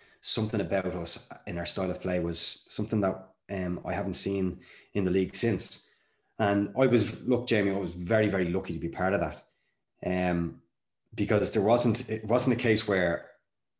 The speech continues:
I'm putting myself up on a pedestal as being one of the top players on that si-, on that side. I'm talking about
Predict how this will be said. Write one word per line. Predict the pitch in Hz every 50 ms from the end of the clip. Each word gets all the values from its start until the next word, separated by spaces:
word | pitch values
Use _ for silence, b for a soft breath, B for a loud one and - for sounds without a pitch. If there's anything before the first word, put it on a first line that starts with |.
| -
I'm | - 101 101 101
putting | - - 107 104 98
myself | 95 92 90 - 98 92 90 -
up | 87 - -
on | -
a | 85
pedestal | - 98 95 98 - - 87 85
as | 82
being | - - 87 85
one | 87 90
of | 87 -
the | 82
top | - - 98 90 -
players | - 92 92 90 87
on | 90 82
that | 82 80 80 -
si-, | - - 95
on | - - - 85 85
that | 85 - -
side. | - 101 98 95 85
I'm | 80 98 107
talking | 107 98 90 - 92
about | 85 85 85 82 82